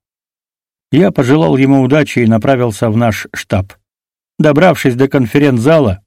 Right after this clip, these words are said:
привлек всеобщее внимание и высыпал на стол содержимое мешочка. По столу покатились сферы неуязвимости,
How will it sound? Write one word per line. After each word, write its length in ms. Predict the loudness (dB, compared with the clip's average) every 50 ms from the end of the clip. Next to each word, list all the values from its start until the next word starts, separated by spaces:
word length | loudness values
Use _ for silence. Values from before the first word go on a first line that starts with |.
| _ _
привлек 400 | 0 0 2 2 2 0 -2 -4
всеобщее 520 | -4 -2 0 0 0 -2 -2 -2 0 0
внимание 460 | 2 2 2 2 2 0 0 0 0
и 20 | 0
высыпал 500 | 0 0 -2 -4 -6 -4 -2 -2 0 0
на 140 | 0 -2
стол 260 | -2 _ -2 -2 -2 -2
содержимое 760 | -2 -4 -2 -2 -2 -2 0 0 0 0 0 0 -2 -2 -4
мешочка. 720 | -4 -6 -8 -10 -8 -8 -8 -8 -10 _ -12 -14 -14 -14 _ _ _ _ _ _ _ _ _ _ _ _ _ _ _ _ _ _ _ _ _ _ _ _ _ _ _
По 120 | _ -2 -2
столу 360 | 0 0 0 2 2 2 2
покатились 680 | 0 -2 -2 -2 -4 0 0 0 0 2 0 -2 -4
сферы 420 | -8 -6 -2 -2 0 0 2 2 2
неуязвимости, 1080 | 0 0 0 2 2 2 2 2 2 2 2 0 0 -2 -4 -2 -2 -2 -2 -4